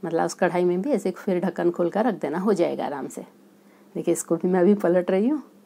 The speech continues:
ठीक है, इस तरह आराम से हो जाता है, joint है ना इसलिए।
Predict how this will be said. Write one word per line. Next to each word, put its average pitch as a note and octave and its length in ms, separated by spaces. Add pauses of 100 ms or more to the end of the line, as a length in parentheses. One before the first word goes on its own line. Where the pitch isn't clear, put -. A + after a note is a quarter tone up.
(2500)
ठीक G3 160
है, E3+ 120
इस E3 120
तरह C#3 280
आराम D3 240
से - 120
हो D#3+ 140
जाता D#3 220
है, D#3 60
joint D3+ 280
है F#3+ 100
ना D4+ 80
इसलिए। F3+ 340